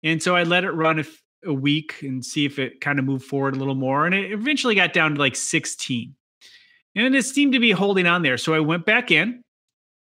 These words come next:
and I looked at what the other competition was doing. I used some of the tools that I use to help me understand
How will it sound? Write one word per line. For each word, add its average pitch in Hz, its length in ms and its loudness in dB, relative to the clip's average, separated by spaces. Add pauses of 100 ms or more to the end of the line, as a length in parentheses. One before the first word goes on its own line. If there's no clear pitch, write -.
and 151 100 0
I 170 60 2
looked 175 200 0
at 202 60 -6
what 196 140 -2
the 214 80 0
other 208 160 -2
competition 190 580 -2
was 143 100 -4
doing. 160 240 -2
I 170 60 2
used 175 180 0
some 180 140 -2
of 180 40 0
the 175 140 -4
tools 175 460 0
that 180 100 0
I 175 80 2
use 165 460 2
to 160 100 -6
help 151 240 -6
me 147 300 -4 (180)
understand 151 840 0